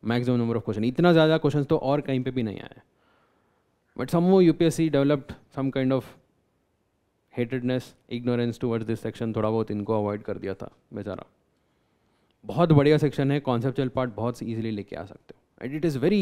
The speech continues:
easily interrelated, the different climatic regions across the earth। And now it has come back। Okay, so in the last fifteen years, you will find at least eight to ten questions which are related to climatic regions, मिल ही जाएगा। ठीक है,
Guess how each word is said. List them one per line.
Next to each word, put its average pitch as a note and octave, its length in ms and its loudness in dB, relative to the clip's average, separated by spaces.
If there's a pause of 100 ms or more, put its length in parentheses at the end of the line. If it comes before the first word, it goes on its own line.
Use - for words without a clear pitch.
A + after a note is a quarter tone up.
easily E3 280 2 (240)
interrelated, A#2 640 -4 (320)
the A2+ 60 -8
different C#3+ 380 0
climatic B2 420 -2
regions A#2 200 -2
across F#2+ 280 -8
the - 160 -18
earth। - 180 -20 (600)
And A2+ 100 -6
now A#2 120 -4
it A2 100 -8
has A2+ 120 -8 (100)
come F2 100 -8
back। - 160 -18 (1400)
Okay, - 240 2
so E3 180 6
in D#3+ 120 6
the D3+ 60 6
last D#3 240 6
fifteen F3 280 2
years, F3 160 8
you D3+ 80 8
will D3+ 100 4
find D#3 160 2
at B2 160 -2
least D#3+ 340 2 (140)
eight C3+ 160 -2
to C#3+ 80 2
ten B2+ 320 0
questions B2 380 -4
which A#2+ 100 -2
are A#2 80 0
related A2+ 320 -2
to A#2+ 80 -2
climatic G2+ 420 -8
regions, - 380 -18 (380)
मिल A2+ 140 -2
ही A2 80 -2
जाएगा। - 320 -12 (2500)
ठीक C#3+ 120 -2
है, D3+ 60 0